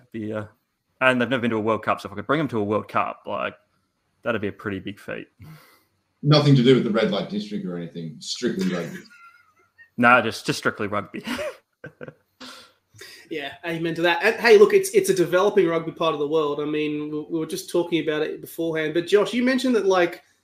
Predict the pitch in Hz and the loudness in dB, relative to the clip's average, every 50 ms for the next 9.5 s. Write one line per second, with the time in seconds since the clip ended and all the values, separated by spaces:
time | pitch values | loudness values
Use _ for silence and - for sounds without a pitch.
0 | _ _ _ _ _ _ _ _ _ _ _ _ _ _ _ _ _ _ 202 208 | _ _ _ _ _ _ _ _ _ _ _ _ _ _ _ _ _ _ -2 -2
1 | 202 208 208 190 185 185 180 - - 180 170 175 175 170 - - - 180 180 175 | 0 -2 -2 -2 0 0 -2 -2 0 0 0 0 0 -2 -6 -2 0 2 2 2
2 | 165 156 151 165 165 180 190 190 170 160 156 165 170 170 165 170 170 - 175 165 | 0 0 -2 0 0 0 2 0 0 0 0 -2 -2 0 -2 -2 -2 -2 -4 -4
3 | 151 156 147 - - _ _ 180 170 147 _ _ _ - 190 170 170 170 - - | -4 -6 -10 -12 -14 _ _ _ -20 -20 _ _ _ -8 -6 -6 -6 -6 -4 -4
4 | 175 165 160 - - - _ _ _ _ _ _ _ _ _ _ _ _ _ - | -4 -4 -4 -8 -14 -20 _ _ _ _ _ _ _ _ _ _ _ _ _ -6
5 | 247 220 208 240 139 - 151 147 143 - - - _ _ _ _ _ _ _ _ | 0 2 4 6 8 6 6 6 2 -2 -6 -10 _ _ _ _ _ _ _ _
6 | _ _ 214 - - 302 339 262 233 180 151 - - - 214 220 240 277 277 - | _ _ 0 2 4 6 6 6 6 4 2 0 -4 -2 0 2 2 0 0 2
7 | 254 226 226 214 220 220 254 294 220 208 196 170 165 160 165 - 180 165 151 160 | 0 0 0 0 0 0 0 0 2 2 2 2 2 0 -2 -2 -4 -4 -4 -4
8 | 156 156 165 170 170 - 190 170 - - - - 202 208 208 - 220 202 185 180 | -4 0 -2 -2 -2 -2 -8 -10 -10 -12 -8 -6 -6 -6 -4 -2 -2 0 0 0
9 | 165 156 156 - 202 185 175 165 - 214 | -2 -2 -4 -4 -2 0 0 -2 -2 -6